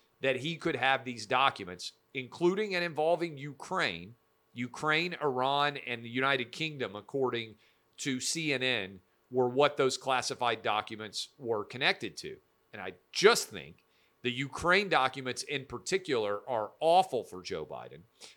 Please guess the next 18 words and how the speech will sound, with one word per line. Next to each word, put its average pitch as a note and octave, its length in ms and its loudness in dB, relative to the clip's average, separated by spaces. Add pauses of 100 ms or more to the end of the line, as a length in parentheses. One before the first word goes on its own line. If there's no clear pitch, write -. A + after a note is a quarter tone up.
because D3+ 260 -2
it D#3 140 -6
calls D#3+ 320 2
back D#3+ 380 2
into D3+ 200 -2
question A#2+ 520 -4 (260)
the B2+ 140 4
Hunter D3+ 300 4
Biden A2 400 2
relationship. F2 840 -8 (920)
Um, C3+ 360 6 (100)
and C#3 380 2 (340)
it D3+ 140 4
also E3+ 520 6
raises A#2+ 680 2 (280)
the C3+ 140 2
larger C#3+ 560 4
issue A#2 600 0